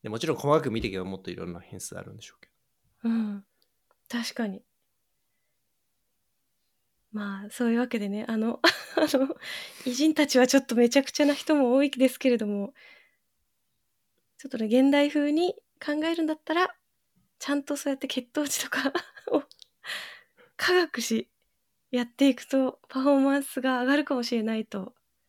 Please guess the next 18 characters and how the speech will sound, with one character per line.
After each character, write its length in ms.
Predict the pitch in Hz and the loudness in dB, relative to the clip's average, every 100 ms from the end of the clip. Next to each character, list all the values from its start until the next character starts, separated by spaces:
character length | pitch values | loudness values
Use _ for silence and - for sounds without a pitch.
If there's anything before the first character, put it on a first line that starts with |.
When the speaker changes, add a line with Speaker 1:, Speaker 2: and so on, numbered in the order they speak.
| _ _ _ _ _ _ _ _ _ _ _ _ - | _ _ _ _ _ _ _ _ _ _ _ _ -8
Speaker 2:
い 100 | 214 | -6
う 380 | 208 208 208 - _ _ _ _ | -4 -6 -8 -12 _ _ _ _
Speaker 1:
<laughs> 1000 | - 127 - 240 - - - - - - | 4 4 6 6 6 0 -6 -8 -4 2
い 40 | - | 6
や、 80 | 285 | 8
で 100 | 202 | 6
も、 60 | |
Speaker 2:
こ 40 | 131 | 4
と 80 | |
を 100 | 120 | 2
Speaker 1:
あ 80 | 127 | 0
の、 460 | 139 143 143 147 - _ _ _ _ _ _ - - - - _ _ _ _ _ _ | 2 0 0 -4 -6 _ _ _ _ _ _ -16 -12 -12 -16 _ _ _ _ _ _
そ 160 | - 117 | -16 -12
の 60 | |
習 260 | - 151 185 | -8 -6 -8
慣 280 | 190 220 214 | -8 -6 -6
の 120 | 208 | -6
話 640 | 185 214 202 - 208 185 | -8 -6 -6 -6 -8 -12